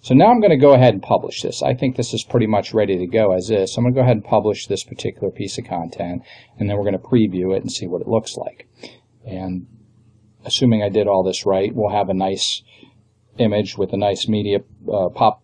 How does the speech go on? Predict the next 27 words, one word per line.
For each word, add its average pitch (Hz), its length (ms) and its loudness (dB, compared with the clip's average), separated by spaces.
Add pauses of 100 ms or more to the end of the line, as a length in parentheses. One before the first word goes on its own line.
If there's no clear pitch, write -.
uh, 101 160 0
W 120 240 4
P 113 160 2
Lightbox 107 720 2 (920)
media 113 340 4
player 98 380 2
pop 107 320 2
up 104 120 0
on 98 140 2
the 92 80 -2
screen. 110 580 -2
Okay, 101 360 -2
so 104 200 -2
we're 101 160 -2
done 101 280 -2
here. 95 260 -4
We're 98 140 -4
gonna 127 140 0
go 123 180 2
ahead 113 180 2
and 101 100 -6
hit 101 360 0 (340)
preview 107 400 0
changes, 98 800 -2
and 95 400 -4
this - 160 -8
will 107 120 -2